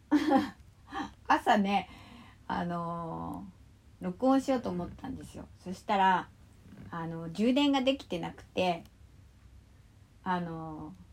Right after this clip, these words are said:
なんだろう、スマートフォン、iPhoneの、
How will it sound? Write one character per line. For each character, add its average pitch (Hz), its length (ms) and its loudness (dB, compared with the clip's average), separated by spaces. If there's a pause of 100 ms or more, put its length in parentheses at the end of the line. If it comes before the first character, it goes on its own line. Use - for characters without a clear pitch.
(1300)
な 202 120 -6
ん - 20 -4
だ 170 60 -6
ろ - 100 -8
う、 - 80 -14
ス 277 80 0
マ 320 120 2
ー 381 100 0
ト 440 120 -2
フ 403 80 -2
ォ 233 40 2
ン、 190 240 -4 (600)
iPhone 294 360 0
の、 190 400 -2